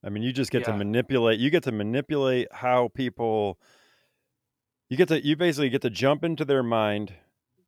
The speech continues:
Speaker 1: twist it around a little bit, give 'em a different perspective and, and highlight the things that they need to highlight real quickly.
Speaker 2: Yeah.
Speaker 1: And all of a sudden, bam, that thirty-two goes down and you're like, "This could be your everyday,"
Speaker 2: Yeah.
Speaker 1: but, but you gotta stop throwing the plan out the window and you gotta stop,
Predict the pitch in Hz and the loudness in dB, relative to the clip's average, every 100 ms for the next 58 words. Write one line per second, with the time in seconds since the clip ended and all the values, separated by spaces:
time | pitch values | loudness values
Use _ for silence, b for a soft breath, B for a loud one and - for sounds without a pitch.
0 | _ _ _ - 160 147 170 147 131 131 | _ _ _ -4 -4 -2 -2 0 2 4
1 | 131 117 107 104 85 101 - 117 139 180 | 4 2 0 -2 0 0 0 0 -2 0
2 | 180 147 151 147 123 127 113 - 123 113 | -2 0 -2 -2 -6 -6 -6 -2 -2 0
3 | 127 107 104 101 127 110 - 139 147 143 | -2 -2 -4 -6 -6 -8 0 4 4 2
4 | 120 110 135 123 117 113 110 117 98 98 | 0 -6 -6 -4 -4 -4 -4 -4 -4 0
5 | 110 123 127 120 110 117 104 - 131 165 | 0 0 -2 -6 -2 -2 -2 -4 -4 -2
6 | 180 170 120 113 120 - 117 123 117 113 | -4 -4 -12 -16 -16 -6 2 4 4 2
7 | 139 135 123 113 131 139 113 80 _ - | 4 4 2 4 6 8 6 -2 _ -2
8 | 107 117 110 107 123 104 110 101 85 120 | 0 0 -2 -2 -4 0 2 2 0 2
9 | 135 110 104 104 107 104 - b b b | 2 2 -2 -2 0 -2 -2 b b b
10 | 120 - 156 117 143 139 104 107 95 90 | -8 -4 -4 -2 0 2 4 2 0 2
11 | 123 135 85 95 - _ _ _ 131 143 | 4 6 4 -2 -10 _ _ _ -2 2
12 | 117 101 - - _ _ _ _ 131 120 | 2 2 -2 -14 _ _ _ _ -2 0
13 | 120 117 - 131 123 - 117 123 120 113 | 0 -2 2 2 2 0 -2 0 -2 -4
14 | - 127 135 113 - 92 135 170 104 101 | -4 -4 -2 -2 -4 -4 -4 0 2 2
15 | 101 104 113 101 - 110 | 0 0 -2 -2 0 0